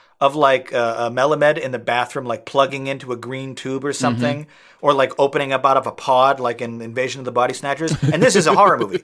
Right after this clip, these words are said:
Speaker 2: <laughs>
Speaker 1: Like, just a couple shots where it's established the parents are aliens, and you're like, "Whoa, this is really scary."
Speaker 2: Yeah.
Speaker 1: Um, obviously, they're, they're just Jewish. They're not monsters or anything, but, like, that,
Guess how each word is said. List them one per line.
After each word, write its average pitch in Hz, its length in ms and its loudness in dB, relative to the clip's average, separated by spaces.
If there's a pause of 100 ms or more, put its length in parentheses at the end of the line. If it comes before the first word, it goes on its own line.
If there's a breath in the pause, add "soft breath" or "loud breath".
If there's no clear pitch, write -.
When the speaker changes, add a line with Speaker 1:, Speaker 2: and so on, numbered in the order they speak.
Speaker 2:
<laughs> - 100 -16
Speaker 1:
Like, 165 160 2
just 226 200 2
a 185 60 0
couple 254 380 0
shots 190 460 2
where 151 140 6
it's 147 160 -2
established 156 500 0
the 131 80 -6
parents 160 440 0 (280 soft breath)
are 151 360 6
aliens, 170 560 -2
and 131 120 -6
you're 143 140 4
like, 123 240 2 (260 soft breath)
"Whoa, 123 460 2
this 170 260 2
is 135 440 -2
really 127 240 -4
scary." 127 420 -4 (180 soft breath)
Speaker 2:
Yeah. 101 260 -2 (220)
Speaker 1:
Um, 123 220 4
obviously, 170 320 2
they're, 143 140 -2
they're 160 220 2
just 233 240 2
Jewish. 160 380 0
They're 120 120 0
not 120 240 0
monsters 151 420 0
or 160 80 -2
anything, 156 280 -2
but, 139 120 -4
like, 131 220 2
that, 135 440 -2